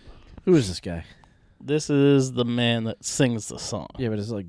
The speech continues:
Speaker 2: But
Speaker 1: Bing
Speaker 2: I don't
Speaker 1: Crosby
Speaker 2: remember
Speaker 1: or
Speaker 2: his name. I'm sure it'll say.
Speaker 1: Somebody.
Speaker 2: Down to the village.
Speaker 1: So, <laughs> the art in this is some of my favorite because this is the, the art that I grew up with in the seventies.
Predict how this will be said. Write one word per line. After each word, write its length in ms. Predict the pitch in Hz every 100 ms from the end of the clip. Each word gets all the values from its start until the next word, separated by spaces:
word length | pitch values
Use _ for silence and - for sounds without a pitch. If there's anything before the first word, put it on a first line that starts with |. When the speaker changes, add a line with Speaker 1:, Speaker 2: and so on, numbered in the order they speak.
| 92
Speaker 2:
But 100 | 120
Speaker 1:
Bing 80 | 120
Speaker 2:
I 20 |
don't 160 | 120 110
Speaker 1:
Crosby 140 | 117
Speaker 2:
remember 260 | 120 120 110
Speaker 1:
or 20 |
Speaker 2:
his 140 | 110 117
name. 320 | 113 107 110
I'm 40 |
sure 240 | 110 139 113
it'll 140 | 101
say. 380 | - 117 78 120 - - _ - _ _
Speaker 1:
Somebody. 600 | - - 95 98 101 110 - _ _ _ - _ _ _ _ _ 117
Speaker 2:
Down 720 | - 165 202 185 196 190 180
to 400 | - 165 147 160 156
the 100 | 196
village. 560 | 147 214 262 233 208 180 -
Speaker 1:
So, 240 | - - 165 - - _ _ - - 226
<laughs> 640 | _ _ - - - -
the 140 | - -
art 300 | 185 220 247
in 120 | 175
this 200 | 151 127
is 240 | 156 139 127 -
some 240 | - 160 135
of 80 |
my 100 | 123
favorite 380 | 113 117 104 104
because 240 | 113 131 139
this 80 |
is 80 | 170
the, 480 | 143 123 110 107 98 - - - _ _
the 120 | 131
art 260 | - 123 -
that 100 | 107
I 40 |
grew 160 | 98 110
up 100 | 110
with 140 | 107
in 80 | 98
the 60 | 90
seventies. 520 | - 107 92 92